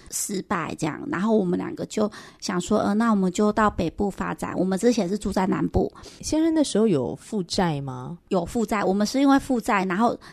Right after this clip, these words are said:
Speaker 1: 才想说，啊，不然到北部去打拼看看。那时候乡下人不是都会说，
Speaker 2: 嗯，嗯，嗯。
Speaker 1: 我要去台北打拼。
Speaker 2: 啊，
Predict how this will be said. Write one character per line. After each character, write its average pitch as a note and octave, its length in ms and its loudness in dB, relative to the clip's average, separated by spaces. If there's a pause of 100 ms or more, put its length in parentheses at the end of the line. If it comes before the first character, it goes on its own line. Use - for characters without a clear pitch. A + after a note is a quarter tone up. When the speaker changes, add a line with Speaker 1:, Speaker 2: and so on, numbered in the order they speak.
Speaker 1:
才 G#3 180 -4
想 G3 220 0
说， G3+ 300 2
啊， - 240 -8
不 A#3+ 100 6
然 F#3+ 220 -2
到 F#3+ 280 2 (120)
北 - 140 -2
部 G3+ 200 2
去 G3+ 180 0
打 - 220 -4
拼 F#3 240 -2
看 G3 220 -4
看。 - 180 -4 (260)
那 E4+ 140 4
时 F4 60 4
候 E4 80 8
乡 C#4+ 180 4
下 C#4+ 240 4
人 F#3+ 160 4
不 G3+ 80 -2
是 A#3+ 160 -2
都 A#3 180 4
会 A#3 140 4
说， G#3 300 2
Speaker 2:
嗯， - 20 2
嗯， A3+ 40 -4
嗯。 - 40 -8
Speaker 1:
我 G#3+ 100 0
要 G#3 80 0
去 B3+ 140 0
台 A3 180 -6
北 G#3+ 140 0
打 D#3 220 -2
拼。 G3+ 360 -2 (300)
Speaker 2:
啊， A3 560 -4